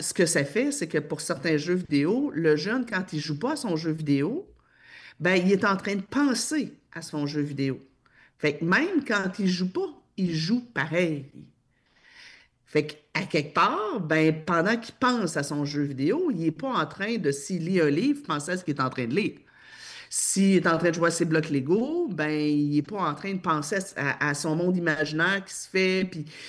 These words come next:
Ah, je vais faire un garage ici, bonne affaire là. » Il f-, il emboîte les trucs,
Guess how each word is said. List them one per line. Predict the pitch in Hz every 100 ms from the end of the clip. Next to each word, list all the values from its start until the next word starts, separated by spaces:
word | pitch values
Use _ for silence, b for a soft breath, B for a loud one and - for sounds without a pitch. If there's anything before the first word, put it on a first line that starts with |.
| B
Ah, | - 175
je | 175
vais |
faire | 180 175
un | 170
garage | 156 147 175 156
ici, | 147 - 208
bonne | 170 156
affaire | 151 147 131
là. » | 190 226 151 - b b b b _
Il | 180 -
f-, | - -
il | 180 160 185
emboîte | 165 160 185 208 202
les | 170
trucs, | - 226 262 262 - -